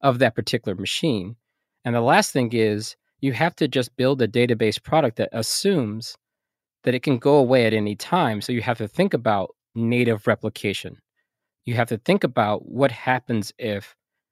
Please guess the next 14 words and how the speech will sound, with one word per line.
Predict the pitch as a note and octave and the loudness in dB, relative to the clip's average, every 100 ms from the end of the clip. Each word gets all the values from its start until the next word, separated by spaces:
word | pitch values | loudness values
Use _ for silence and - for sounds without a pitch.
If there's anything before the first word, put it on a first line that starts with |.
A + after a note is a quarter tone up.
| _ _ | _ _
I | B2 C3+ | 2 2
get | C3 B2 | 2 -2
put | - B2 | -2 0
on | A2 | 0
a | G#2+ | 0
new | A2+ G#2 | -2 -4
machine. | G2 - E3+ E3+ A2 G#2 A#2 _ _ _ _ | -4 -4 -2 -2 -2 -6 -12 _ _ _ _
Can | - C3+ | -2 2
I | B2+ | 2
recover, | A#2+ A2+ - - C#3+ A2 F2 - | 0 -4 -4 2 2 2 -6 -4
whether | A2+ A2 | -4 -2
that's | A2 G#2+ - | -2 -4 -2
load | A#2+ A2 | 0 2
a | G#2 F#2+ | 0 -2